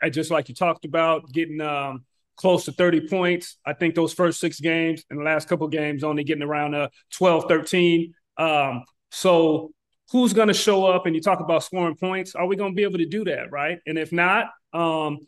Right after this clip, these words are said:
can we depend on the defense to maybe show up and get some turnovers and the special teams to get some points and stuff like that? So we really don't know.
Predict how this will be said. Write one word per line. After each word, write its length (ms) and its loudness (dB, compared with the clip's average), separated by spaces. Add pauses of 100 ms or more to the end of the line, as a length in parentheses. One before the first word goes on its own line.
(560)
can 160 0
we 80 6
depend 360 2
on 80 4
the 60 4
defense 520 2
to 80 -2
maybe 240 0
show 260 0
up 120 -6
and 100 -6
get 120 -4
some 100 -10
turnovers 560 -4
and 100 -6
the 40 -8
special 280 0
teams 380 0
to 80 -2
get 140 -2
some 120 -8
points 240 -6
and 60 -14
stuff 160 -2
like 160 0
that? 160 0
So 80 -6
we 120 0
really 280 0
don't 360 -2
know. 380 -2